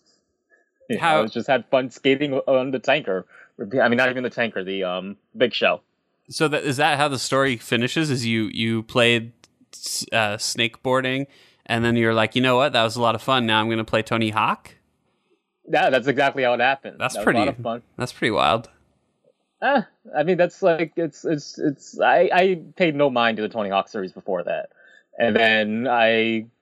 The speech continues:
Speaker 1: played snakeboarding. I'm like, "If this is what the Tony Hawk series is, then I definitely wanna play it." I grabbed three and I grabbed four used. I got Underground as soon as it came out. I got Wasteland when it came out. I got,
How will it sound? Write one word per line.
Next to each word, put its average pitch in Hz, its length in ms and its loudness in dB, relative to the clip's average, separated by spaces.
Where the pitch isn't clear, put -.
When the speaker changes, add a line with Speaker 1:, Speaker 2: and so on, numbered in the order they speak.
Speaker 1:
played 170 180 2
snakeboarding. 113 560 0
I'm 113 80 -4
like, 113 160 0
"If 107 80 -8
this 139 160 -4
is 139 100 -10
what 131 140 2
the 110 80 -16
Tony 117 240 0
Hawk 107 200 2
series 101 380 -4
is, 95 260 -4
then - 380 -12
I 101 60 0
definitely 98 260 -2
wanna 98 200 0
play 92 180 2
it." 107 100 -10
I 101 60 -2
grabbed 123 300 2
three 160 200 2
and 143 80 2
I 127 60 0
grabbed 120 280 2
four 123 200 0
used. 101 600 -6
I 110 80 0
got 113 320 0
Underground 123 480 0
as 107 80 -6
soon 117 240 -4
as 113 120 -10
it 117 100 -8
came 107 200 -6
out. 104 180 2
I 98 40 0
got 113 200 0
Wasteland 110 400 -4
when 104 80 -6
it 107 100 -10
came 101 200 -4
out. 98 260 -2
I - 60 2
got, 220 280 0